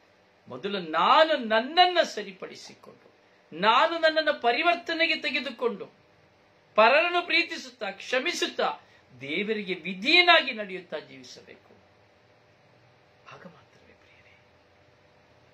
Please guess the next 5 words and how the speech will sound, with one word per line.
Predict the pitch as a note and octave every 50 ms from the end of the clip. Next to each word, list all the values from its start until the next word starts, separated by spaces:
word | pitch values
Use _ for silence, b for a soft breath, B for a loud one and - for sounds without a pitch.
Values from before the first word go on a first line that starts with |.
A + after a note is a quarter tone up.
| _ _ -
ಆಗ | E3+ G3+ A#3 C#4
ಮಾತ್ರವೇ | C#4+ D4 D#4 D#4 D#4 - D#4+ D#4+ D#4 D4+
ಪ್ರಿಯರೇ, | - C4+ B3+ B3 A3 F#3 D3+ B2 G#2+ G2+ - _ _ _ _ _ _ _ _ _ _ _ _ _ _ -
ನಮ್ಮ | A#2+ A#2 A#2 A#2
ಜೀವಿತದಲ್ಲಿ | A2 - - - A2+ A2+ A2+ A2+ - A2+ A#2 A2 G#2+ A2 G#2+ G2+